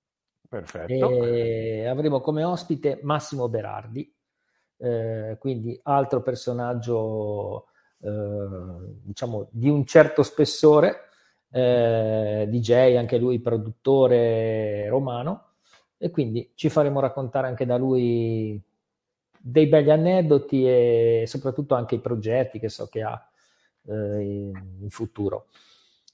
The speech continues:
Speaker 2: Eh,
Speaker 1: Perfetto,
Speaker 2: quindi
Speaker 1: allora
Speaker 2: vi
Speaker 1: vi
Speaker 2: aspettiamo.
Speaker 1: aspettiamo lunedì prossimo, sempre ventuno e trenta, sempre la pagina Facebook di Only for D J. Grazie a tutti, grazie Davide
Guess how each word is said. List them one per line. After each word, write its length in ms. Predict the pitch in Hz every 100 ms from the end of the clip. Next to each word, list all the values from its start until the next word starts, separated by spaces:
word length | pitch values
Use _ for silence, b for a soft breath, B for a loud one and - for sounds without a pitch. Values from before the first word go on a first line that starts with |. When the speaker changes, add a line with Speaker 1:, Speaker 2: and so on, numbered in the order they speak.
| _ -
Speaker 2:
Eh, 200 | 90 85
Speaker 1:
Perfetto, 520 | 220 208 113 - -
Speaker 2:
quindi 180 | 151 165
Speaker 1:
allora 360 | 165 143 135 143
Speaker 2:
vi 100 | 143
Speaker 1:
vi 0 | 139
Speaker 2:
aspettiamo. 300 | 135 135 151
Speaker 1:
aspettiamo 380 | 143 165 156 147
lunedì 380 | 160 208 185 180
prossimo, 840 | 180 208 226 - 233 233 226 - _ _
sempre 300 | _ 135 123
ventuno 300 | 120 117 131
e 100 | 151
trenta, 340 | 180 208 220 165
sempre 240 | 123 110
la 80 | 104
pagina 380 | 113 104 107 101
Facebook 440 | - 107 101 101
di 140 | 98 113
Only 200 | 117 120
for 180 | 143
D 100 | 143
J. 260 | 143 175 165
Grazie 260 | 135 135 139
a 20 |
tutti, 280 | 165 156 147
grazie 300 | 147 156 147
Davide 600 | 151 151 147 139 139